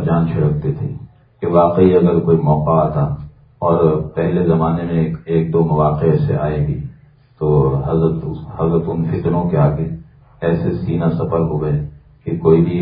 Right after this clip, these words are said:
ان کا مد مقابل نہ تھا۔ تو ایسی جان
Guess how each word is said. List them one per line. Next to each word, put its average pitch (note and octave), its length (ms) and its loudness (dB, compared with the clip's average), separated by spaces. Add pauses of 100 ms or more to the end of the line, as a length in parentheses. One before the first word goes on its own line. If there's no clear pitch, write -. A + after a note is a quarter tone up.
ان D#2+ 220 4
کا E2 100 -2
مد D2+ 280 -2
مقابل C#2+ 540 -2
نہ C2+ 160 -4
تھا۔ - 140 -16 (1300)
تو D#2+ 80 -2 (400)
ایسی E2 340 -4
جان D#2+ 320 -2